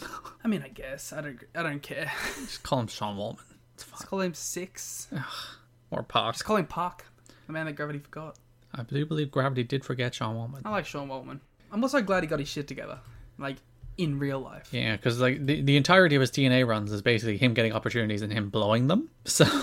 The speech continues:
Speaker 2: Yeah.
Speaker 1: 'cause, like, there's a quote after, uh, he, like, in P W Tour, Sean Waltman told friends that he is in for the long haul with T N A, which, spoiler alert, he wasn't. <laughs> But
Speaker 2: Well, he probably, like, thought he was at the time, to be fair.
Speaker 1: Mm.
Speaker 2: And they probably thought he was too.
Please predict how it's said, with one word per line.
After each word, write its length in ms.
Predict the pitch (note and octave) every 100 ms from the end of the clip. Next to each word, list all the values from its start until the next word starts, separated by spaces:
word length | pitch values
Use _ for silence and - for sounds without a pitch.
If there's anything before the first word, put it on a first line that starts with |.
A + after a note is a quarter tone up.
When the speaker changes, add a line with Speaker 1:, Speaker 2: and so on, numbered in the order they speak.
| - - C#3
Speaker 2:
Yeah. 180 | B2+ -
Speaker 1:
'cause, 160 | D#3+ C#3+
like, 80 | C#3
there's 160 | D3+
a 60 | C#3+
quote 240 | F#3 F3+
after, 680 | D#3+ D3 C#3+ B2 C3+ C#3+ C#3 -
uh, 80 |
he, 200 | B2+ C3
like, 400 | B2+ C#3 A#2+ A#2+
in 300 | - C#3+ C#3
P 120 | A#2+ B2+
W 160 | A#2
Tour, 180 | A#2+ A2+
Sean 240 | - C#3+
Waltman 220 | C#3 C#3+ B2
told 140 | B2
friends 240 | C3 A#2
that 100 | A2+
he 80 | A2+
is 80 | A2+
in 400 | - C3+ C#3 B2+
for 160 | - C3+
the 80 |
long 260 | A#2 A#2 A#2+
haul 160 | A2 G#2+
with 140 | G2+
T 160 | - G#2+
N 80 |
A, 240 | G2+ F#2+ E2+ - -
which, 340 | - A2 - - - - -
spoiler 380 | - - E3+ A#2
alert, 180 | G2+ F#2+ - -
he 80 | B2
wasn't. 400 | G#2+ F2 G2+ - -
<laughs> 160 | F3 -
But 460 | F#3 C3+ - - - -
Speaker 2:
Well, 100 | F#3
he 240 | F#3+ C4+
probably, 520 | A3+ F3+ F#3 D#3 D3 C#3
like, 300 | C#3 C3 - _
thought 300 | - E3+ F#3+
he 120 | D3+
was 380 | C#3 C#3 C#3+ - -
at 160 | C#3 -
the 80 |
time, 380 | D3 C#3+ C3+ B2+
to 80 | C#3
be 100 | -
fair. 140 | D3 B2+
Speaker 1:
Mm. 240 | A2+ G#2 - - -
Speaker 2:
And 120 | D3 D3+
they 140 | A#3
probably 240 | G#3 D#3
thought 240 | C#3 C#3 C3+
he 80 | C3+
was 260 | B2+ B2+
too. 300 | - D3 B2+